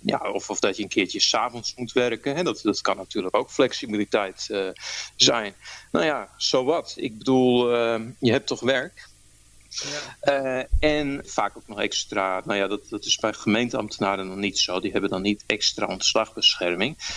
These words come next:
Speaker 1: Maar ja, de, de, de, een ambtenaar ontslaan is doorgaans wel moeilijker dan, een, dan bij een bedrijf ontslag. Hè? Omdat, eh, in principe kan een overheid niet failliet gaan. Hè? Dus je kunt niet zeggen van, nou, we hebben nu zware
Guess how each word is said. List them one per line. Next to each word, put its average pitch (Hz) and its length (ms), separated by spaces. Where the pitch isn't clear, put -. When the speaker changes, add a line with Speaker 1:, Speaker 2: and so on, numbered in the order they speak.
Speaker 1:
Maar 104 140
ja, 101 200
de, 101 280
de, 107 320
de, 113 640
een 101 240
ambtenaar 110 460
ontslaan 110 540
is - 180
doorgaans 104 420
wel 120 200
moeilijker 113 680
dan, 110 500
een, 101 420
dan 104 260
bij 104 140
een 101 80
bedrijf 120 380
ontslag. - 380
Hè? 135 100
Omdat, 104 600
eh, - 180
in 110 140
principe 107 500
kan 117 200
een 104 140
overheid 101 460
niet 107 180
failliet - 380
gaan. 87 340
Hè? 127 120
Dus - 180
je 101 80
kunt - 240
niet 107 180
zeggen - 320
van, 101 200
nou, 90 200
we 92 60
hebben 98 180
nu 107 120
zware 104 440